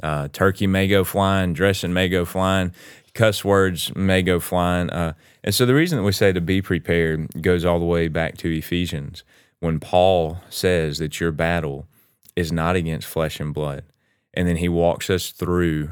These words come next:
the full armor of God, you know, the helmet of salvation, breastplate of righteousness, your shield of faith, and having the belt of truth and your sword, which is the word of God, and having your feet ready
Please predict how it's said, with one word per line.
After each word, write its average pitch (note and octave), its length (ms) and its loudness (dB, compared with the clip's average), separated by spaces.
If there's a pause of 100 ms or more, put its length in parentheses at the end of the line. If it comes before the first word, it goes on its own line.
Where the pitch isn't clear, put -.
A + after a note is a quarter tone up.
(140)
the E2 80 -4
full E2 280 -2
armor D#2 300 -4
of C#2+ 120 -10
God, D#2+ 420 -6
you D#2 100 -4
know, D2+ 140 -4
the C#2+ 60 -6
helmet E2 360 -4
of D#2 100 -6
salvation, D#2+ 680 -4 (500)
breastplate E2 420 0
of D#2 120 -4
righteousness, D#2 720 -6
your D2+ 120 -6
shield F2+ 500 -2
of D#2 120 -4
faith, D#2+ 600 -4
and D2+ 180 -8 (380)
having E2+ 340 0
the D#2 240 -2 (220)
belt F2 420 0
of E2 140 -8
truth F2 400 -2
and D#2 100 -4
your D2 100 -4
sword, F2+ 540 -2
which D#2 180 -6
is D2+ 140 -6
the D#2 100 -6
word E2 360 -2
of D#2 100 -8
God, D#2+ 320 -6
and D2+ 140 -6
having E2+ 320 -2
your E2 100 -2
feet F#2 340 -4 (640)
ready E2+ 560 0